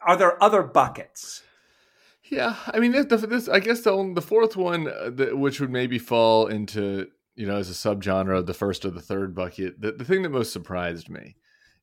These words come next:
Speaker 2: is, um, uh, you know, within these, within this elite set, um, there was a, a, a peer-based grievance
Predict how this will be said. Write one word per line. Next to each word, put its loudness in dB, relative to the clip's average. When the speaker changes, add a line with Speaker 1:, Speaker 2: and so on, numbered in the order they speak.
Speaker 2:
is, -4
um, -8
uh, -6
you -4
know, 0
within -2
these, -4
within -4
this -2
elite -6
set, -10
um, -8
there -2
was -6
a, -8
a, -14
a -12
peer-based -2
grievance -10